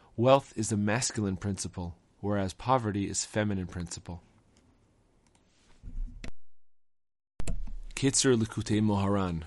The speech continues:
One. Lesson number sixty-five. Three.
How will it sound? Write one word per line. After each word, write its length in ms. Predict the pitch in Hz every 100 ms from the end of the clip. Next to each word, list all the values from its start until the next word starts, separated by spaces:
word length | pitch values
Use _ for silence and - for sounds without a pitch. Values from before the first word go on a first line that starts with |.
| -
One. 480 | 107 117 98 82 90
Lesson 440 | 95 104 - 127
number 240 | 123 104 101
sixty-five. 840 | - 110 - 107 - 98 80 - - _ _
Three. 380 | - - 120 78